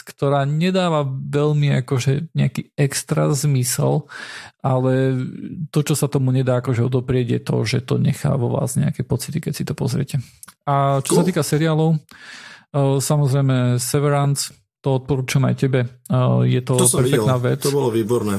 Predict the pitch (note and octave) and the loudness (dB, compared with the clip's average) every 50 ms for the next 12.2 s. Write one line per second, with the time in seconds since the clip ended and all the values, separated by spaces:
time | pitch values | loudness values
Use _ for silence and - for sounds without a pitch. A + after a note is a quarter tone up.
0 | F2+ - - - - - D#3 E3 D3+ - D#3 - - E3+ E3 F#3+ F3 - C#3+ C#3+ | -4 -8 -6 -4 -2 -2 0 0 0 0 0 0 0 0 2 2 0 0 0 0
1 | C#3+ - C#3+ - - G2+ F#2+ G#2+ B2 B2 - A2 G2+ - B2 A2 A#2+ B2 - A#2+ | 0 0 0 0 0 0 0 0 0 0 -2 -2 -2 -2 -2 -2 -2 -2 -2 -2
2 | B2 B2 - - G2+ G2 F#2+ - B2 C3+ C#3 C#3 - - - - - - - - | 0 0 -2 -2 -2 -2 0 0 2 2 0 -2 -6 -14 -18 -16 -14 -14 -14 -14
3 | - - - - G#2+ G#2+ A2 A2 - C#3 - A2 G#2+ G#2+ G#2+ G#2+ G#2+ G#2+ G#2 G#2 | -18 -12 -4 -2 0 0 2 4 4 4 4 4 4 2 0 0 0 0 0 0
4 | G#2 G#2+ G2+ F#2 - _ _ _ _ - - _ _ _ _ _ _ - C3 B2 | 0 -2 -4 -6 -12 _ _ _ _ -20 -20 _ _ _ _ _ _ -4 -4 -2
5 | A#2+ A#2 A#2 C3 - - - A#2+ G#2 - - C3 B2+ B2+ A#2+ A#2+ G#2+ G#2+ C3 C3+ | -2 -2 -2 -4 -4 -2 -2 -2 -2 -2 -2 0 0 2 0 0 0 0 0 2
6 | B2+ A2 G2+ - - C3 C3 - A#2+ A2 A2+ A#2 A2+ - C3 A#2+ - - G2 A2+ | 2 0 0 0 -2 -2 0 0 0 2 0 0 0 0 -2 -2 -2 -2 -2 0
7 | A2+ A#2+ B2 A#2 A#2+ A#2 - A#2+ A2+ F#2+ - A#2 A2 - A2+ - A2+ - A#2+ A2 | 0 0 0 0 0 0 0 -2 -2 -2 -2 0 0 0 0 -2 -2 -2 -2 -2
8 | - B2 A#2 - A#2+ A2+ A2 A2 A2 G#2+ A2 G#2+ G#2+ G#2+ G#2+ G2+ F#2 - _ _ | 0 -2 -2 -2 0 0 0 0 0 0 0 0 0 -2 -2 -4 -6 -14 _ _
9 | _ _ - - - - - - - - - B2+ B2+ A#2+ A#2+ - - - - - | _ _ -18 -12 -8 -8 -8 -8 -8 -8 -2 0 0 2 2 0 -2 -2 -4 -4
10 | D3 C3 A#2+ A#2+ A#2 - - - A#2 A2+ A2+ B2+ B2+ - - - A2+ A2+ A#2+ C3 | -2 0 0 0 0 -2 -4 -2 0 0 0 0 0 -4 -6 -2 0 0 2 0
11 | C3 - - A#2+ A2 - - C#3 D#3 E3 F3 - - D#3+ E3+ E3 - D3 E3 F3 | 0 -2 -2 0 2 2 4 4 4 4 4 2 0 2 2 4 4 4 4 2
12 | D#3 B2+ A2+ G2+ | 2 -2 -2 -6